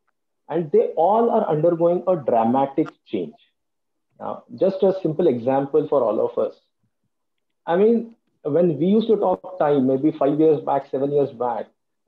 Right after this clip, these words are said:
in the industry, we always used to talk about, you know, our commitment to the customer of delivery, and we'll help the customer get what he wants on time. And that on time was being defined with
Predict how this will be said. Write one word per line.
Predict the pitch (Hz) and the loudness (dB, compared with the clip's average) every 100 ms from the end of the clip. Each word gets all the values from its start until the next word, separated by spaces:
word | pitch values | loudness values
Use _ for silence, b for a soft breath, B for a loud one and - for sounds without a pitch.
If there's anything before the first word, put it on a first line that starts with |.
| _ | _
in | 147 160 | -4 2
the | |
industry, | 185 170 185 202 | 2 2 0 -2
we | 170 | 0
always | 170 135 143 170 | 2 2 0 0
used | 165 165 | 0 0
to | 160 | -2
talk | 139 139 | 0 0
about, | 139 135 139 135 | -2 0 0 0
you | 135 | -2
know, | 131 147 | -4 -4
our | 131 143 | -2 -2
commitment | - 139 156 160 160 156 | -2 0 0 0 0 -2
to | 156 | -2
the | 143 | -4
customer | 123 - - 139 131 131 | -4 -6 -6 -2 0 -2
of | 127 123 - _ 131 | -2 -4 -4 _ -10
delivery, | 113 110 123 113 107 | -4 -2 0 0 -2
and | 117 113 | -10 -10
we'll | 123 123 | -10 -6
help | 120 143 139 | -4 -4 -4
the | 139 | -4
customer | 117 - 135 131 127 | -4 -6 -6 -2 0
get | 117 127 | 2 0
what | 117 120 | -2 -6
he | 127 | -6
wants | 113 117 117 117 | -4 -4 -4 -6
on | 123 123 120 | -2 -2 -2
time. | 120 113 95 90 _ _ _ _ - | -2 -2 -2 -8 _ _ _ _ -8
And | 113 120 | -4 0
that | 139 160 - | 0 0 -2
on | 135 147 147 | -2 -2 0
time | 170 143 123 | 2 2 0
was | 131 131 | 0 0
being | 139 147 | -2 -4
defined | 127 123 135 135 143 | -4 -6 -2 -2 -2
with | 135 131 131 131 | -2 -2 -2 -2